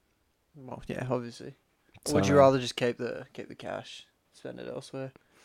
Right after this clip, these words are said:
Speaker 2: I don't know. Kepi wouldn't be on that much.
Speaker 1: No, he wouldn't.
Speaker 2: Take him. We need forward depth now that you guys have taken, uh,
Speaker 1: Actually,
Speaker 2: Alex
Speaker 1: to be
Speaker 2: Twal,
Speaker 1: fair, we,
Speaker 2: Tarsi James,
Speaker 1: we did
Speaker 2: Kelma.
Speaker 1: sign Sean Kepi until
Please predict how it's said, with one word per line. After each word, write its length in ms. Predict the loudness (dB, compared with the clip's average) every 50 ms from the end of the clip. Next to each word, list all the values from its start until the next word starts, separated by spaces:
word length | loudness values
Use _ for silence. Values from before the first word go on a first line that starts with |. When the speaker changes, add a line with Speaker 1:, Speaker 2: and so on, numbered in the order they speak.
| -20 -20 -20 _ _ -6 -4
Speaker 2:
I 40 | -2
don't 120 | -2 0
know. 140 | 0 -2 0
Kepi 300 | 0 2 2 4 2 2
wouldn't 220 | 0 -2 -4 -6
be 100 | -4 -4
on 100 | -4 -4
that 140 | -6 -8 -8 -8
much. 320 | -10 -10 -10 -12 -14 -16 _ _ _ _ _ _ _ _ _ _ _ _ _ _ _ _ _ -20 -20 _ _ _ -10
Speaker 1:
No, 100 | -10 -8 -8
he 80 | -10 -10
wouldn't. 240 | -12 -14 -14 -18 -20 _ _ -16 -12 -12 -10 -10 -10 -12 -12 -14 -14 _
Speaker 2:
Take 300 | -16 -12 -10 -10 -10 -8
him. 160 | -10 -12 -12 -14 -20 _ _ _ _ _ 4
We 100 | 8 10
need 280 | 10 10 8 8 4
forward 300 | 2 4 6 6 6 12
depth 280 | 12 12 12 12 12 10
now 140 | 4 4 4
that 120 | 4 2 0
you 80 | 2
guys 220 | 6 6 6 6 4
have 100 | 2 4
taken, 440 | 6 6 6 6 4 2 0 0 -4 -8 -16 -20 -20 -20 -20 -20 -20 -10 -2
uh, 300 | 2 6 8 8 8 8
Speaker 1:
Actually, 140 | 8 8 6 8 8
Speaker 2:
Alex 160 | 6 6 6
Speaker 1:
to 80 | 6
be 80 | 6 10
Speaker 2:
Twal, 140 | 12 12 12
Speaker 1:
fair, 160 | 12 12 12 12
we, 40 | 10
Speaker 2:
Tarsi 380 | 12 12 12 12 12 8 6 8
James, 380 | 10 10 12 12 12 10 8
Speaker 1:
we 80 | 6 4
did 140 | 2 2 6
Speaker 2:
Kelma. 360 | 8 10 12 12 12 10 10
Speaker 1:
sign 100 | 8 8
Sean 180 | 6 4 2 -2
Kepi 280 | -6 -8 -8 -8 -10
until 500 | -12 -12 -12 -12 -10 -10 -10 -10 -12 -14